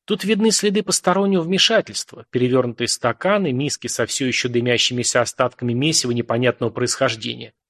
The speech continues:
Ни одного крысолюда не видно, но одного слышно. Его голос доносится из комнаты, которую странник уже миновал.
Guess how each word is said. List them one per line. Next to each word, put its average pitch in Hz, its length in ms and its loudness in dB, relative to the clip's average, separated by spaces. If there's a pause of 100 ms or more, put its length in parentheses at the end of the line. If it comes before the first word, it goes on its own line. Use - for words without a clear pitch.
(920)
Ни 127 100 2
одного 214 300 2
крысолюда 170 540 0
не 147 140 -2
видно, 113 380 -10 (320)
но 127 260 2
одного 120 500 -2 (120)
слышно. - 600 -6 (840)
Его 139 240 2
голос 233 300 2
доносится 202 500 0
из 190 160 0
комнаты, 233 420 2
которую 131 340 -2
странник 185 520 0
уже 175 320 2
миновал. 113 560 -4